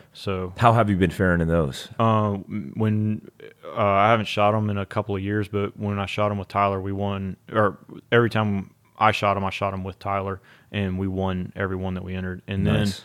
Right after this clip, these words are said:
Speaker 1: then, uh, I got out, or I, I was, I was still in, but I met my wife, Candace,
Speaker 2: Mm-hmm.
Speaker 1: and she, she's like, "Oh, I wanna get into, uh,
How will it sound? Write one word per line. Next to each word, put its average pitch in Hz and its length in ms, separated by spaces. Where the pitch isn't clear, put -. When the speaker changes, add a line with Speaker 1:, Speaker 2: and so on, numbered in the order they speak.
Speaker 1:
then, 104 120
uh, 90 360
I 101 100
got 95 200
out, 110 480
or 120 120
I, 110 160
I 107 60
was, 107 360
I - 20
was 104 140
still 104 200
in, 110 120
but 101 80
I 98 60
met 101 220
my 98 260
wife, 95 380
Candace, 117 520
Speaker 2:
Mm-hmm. 85 240
Speaker 1:
and 107 220
she, 110 200
she's - 200
like, 101 80
"Oh, 135 80
I 160 80
wanna 143 220
get 110 160
into, 101 360
uh, 95 380